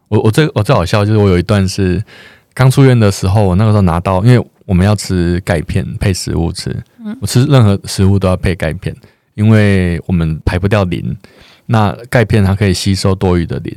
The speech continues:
Speaker 1: 然后把它直接从粪便什么排出去，
Speaker 2: 哦。
Speaker 1: 你就比较不会说，因为磷一高你就会痒，然后心血管也会有问题。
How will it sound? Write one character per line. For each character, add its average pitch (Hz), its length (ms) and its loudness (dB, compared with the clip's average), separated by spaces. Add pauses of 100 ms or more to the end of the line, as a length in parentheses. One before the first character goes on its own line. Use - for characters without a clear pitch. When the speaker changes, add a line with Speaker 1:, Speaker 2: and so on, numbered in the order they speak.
Speaker 1:
然 - 100 -6
后 95 160 -4
把 85 140 -2
它 85 320 -2
直 - 120 -10
接 90 180 -2
从 82 260 -6
粪 85 200 -2
便 80 220 -2
什 85 60 -8
么 - 160 -10
排 - 160 -10
出 71 160 -6
去， - 260 -10 (220)
Speaker 2:
哦。 226 300 -6
Speaker 1:
你 - 60 -4
就 123 80 2
比 101 100 -2
较 113 120 2
不 98 160 -6
会 92 320 -2 (180)
说， - 220 -2
因 143 60 2
为 139 60 4
磷 95 220 0
一 117 60 -8 (100)
高 101 200 -2
你 80 60 -6
就 92 60 -2
会 98 100 -2
痒， - 160 -8 (160)
然 85 120 -2
后 95 120 0
心 98 180 -2
血 85 180 -2
管 - 180 -4
也 - 60 -8
会 80 80 -4
有 80 100 -2
问 78 240 -4
题。 - 140 -16